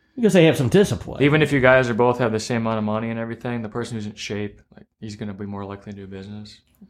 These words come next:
Speaker 1: Well, yeah, because they're probably more willing
Speaker 2: More
Speaker 1: to
Speaker 2: discipline.
Speaker 1: Yeah, it's just not easy to be in shape. It's
Speaker 2: Mm-hmm.
Speaker 1: just, it's probably harder when you're rich. I mean, if you have all the money you need,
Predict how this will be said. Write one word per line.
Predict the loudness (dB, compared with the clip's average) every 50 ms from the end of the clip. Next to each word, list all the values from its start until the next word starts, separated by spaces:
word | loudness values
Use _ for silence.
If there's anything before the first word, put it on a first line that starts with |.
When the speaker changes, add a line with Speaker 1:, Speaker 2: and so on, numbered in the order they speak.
| _ _ _ -20 -20 _ _ _ _ _ -4
Speaker 1:
Well, | 0 2 4 6 6 4 4 2 -2 -2 0
yeah, | 2 2 4 2
because | 2 -2 -2 -2
they're | 0 0 0 0 0 -2 -2 -6 -10 -14 -18 -20 -20 _ _ _
probably | 2 2 4 4 4 2
more | 2 0 2
willing | 2 2 2 2 2 2
Speaker 2:
More | 2 2
Speaker 1:
to | 2 2
Speaker 2:
discipline. | 4 2 2 0 -4 -6 -6 -6 -6 -8 -10 _ _ _ _ _ _ _ _ _ _ _ _ _ _ _ _ _ _ _ _ _ _
Speaker 1:
Yeah, | 0 2 2
it's | 2 2
just | 2 2 4
not | 4 4 4
easy | 4 2 2 0
to | 0
be | -2 -6 -8
in | -10 -12
shape. | -8 -6 -6 -6 -6 -8 -8 -4
It's | -2 -2 2
Speaker 2:
Mm-hmm. | 4
Speaker 1:
just, | 2 2 2 0 -6 -10 -12 -4 -2
it's | 0 0 2
probably | 4 4 4 4 4
harder | 4 4 6 6 4 2
when | 2 0
you're | -2 -4 -2
rich. | 0 0 0 0 0 -2
I | -2
mean, | -2 -2 2
if | 4
you | 4
have | 6 6
all | 6 6 6
the | 4
money | 4 4 2 2 2 0 0
you | 0
need, | 0 2 4 4 6 4 4 4 2 0 -2